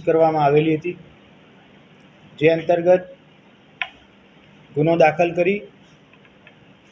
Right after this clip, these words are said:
તપાસ ક્રાઇમ બ્રાન્ચના પી એસ આઈ શ્રી જેબલિયાને સોંપવામાં આવેલી હતી. સમગ્ર તપાસમાં એલ સી બીના પી આઈ વાળા,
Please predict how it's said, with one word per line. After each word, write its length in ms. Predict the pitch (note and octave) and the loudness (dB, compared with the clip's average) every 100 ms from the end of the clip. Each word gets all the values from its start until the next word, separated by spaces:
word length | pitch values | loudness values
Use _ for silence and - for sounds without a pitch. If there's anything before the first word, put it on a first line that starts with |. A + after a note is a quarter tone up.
| _ - | _ -10
તપાસ 380 | D3 D3+ E3+ F3+ - - - - - - _ _ - - - - - - - | -4 4 4 4 -2 -20 -20 -20 -20 -20 _ _ -20 -20 -20 -20 -20 -20 -12
ક્રાઇમ 240 | D3 D#3+ E3+ | -2 -2 0
બ્રાન્ચના 380 | E3+ E3+ E3+ E3+ | -2 -2 -4 -8
પી 140 | E3 E3+ | -6 -8
એસ 100 | E3 F3 | -2 -2
આઈ 140 | F3+ F3+ - - _ - _ _ _ _ | -2 -6 -16 -20 _ -20 _ _ _ _
શ્રી 180 | - D3+ | -10 -2
જેબલિયાને 540 | C#3+ D3+ E3+ E3+ E3 E3+ D#3+ - | 0 2 2 2 0 -4 -10 -6
સોંપવામાં 440 | C#3 - D#3 D#3 | -6 0 0 2
આવેલી 280 | D3 D#3 D3+ | 2 2 2
હતી. 180 | D3+ F3 - - - - _ _ _ _ _ _ _ _ - _ - _ _ - - - | 0 -4 -10 -20 -20 -20 _ _ _ _ _ _ _ _ -20 _ -20 _ _ -20 -14 -6
સમગ્ર 300 | E3 E3+ E3+ E3+ | -2 0 0 0
તપાસમાં 580 | D#3+ F3 F3 F3+ F#3 F#3 - - - - _ - _ _ _ _ - - - - _ _ _ - - - _ - - | 4 4 2 0 0 -2 -8 -20 -20 -20 _ -20 _ _ _ _ -20 -20 -20 -20 _ _ _ -20 -20 -20 _ -20 -4
એલ 140 | D3+ D3+ | -2 -2
સી 120 | E3+ | -4
બીના 260 | E3+ F3 E3+ | -2 -4 -4
પી 160 | E3+ | 0
આઈ 160 | E3+ D#3 | 0 4
વાળા, 260 | D3 E3 | 4 6